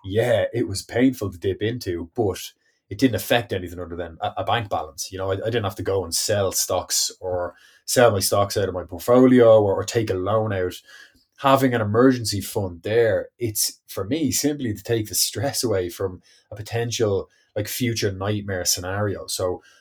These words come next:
whether I've got that fifty K in assets or one million in assets, I'll probably always stick to that ten percent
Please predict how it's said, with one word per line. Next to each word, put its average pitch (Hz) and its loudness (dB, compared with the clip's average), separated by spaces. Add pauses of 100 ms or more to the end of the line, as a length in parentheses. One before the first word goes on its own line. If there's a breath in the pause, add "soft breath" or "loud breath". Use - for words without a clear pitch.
whether 110 6
I've 113 6
got 104 4
that 101 2
fifty 113 -6
K 107 2
in 95 -2
assets 101 -4
or 90 -2
one 113 -2
million 123 2
in 95 -6
assets, 90 -6
I'll 110 0
probably 127 4
always 120 6
stick 113 0
to 110 -6
that 95 -2
ten 101 -8
percent 98 -6